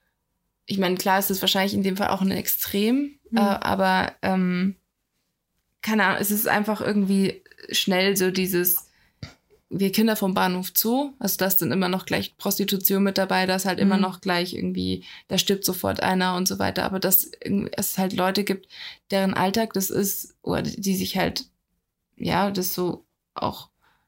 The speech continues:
Speaker 1: mitfinanzieren, das regelmäßig zu nehmen, es ist trotzdem halt ihr Lebensinhalt und,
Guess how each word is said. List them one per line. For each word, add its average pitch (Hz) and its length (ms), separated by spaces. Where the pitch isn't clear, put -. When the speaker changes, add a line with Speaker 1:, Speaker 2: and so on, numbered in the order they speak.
Speaker 1:
mitfinanzieren, 196 880
das 185 200
regelmäßig 196 580
zu 190 100
nehmen, 185 220
es 190 100
ist 180 160
trotzdem 208 340
halt 196 140
ihr 180 100
Lebensinhalt 190 720
und, 185 300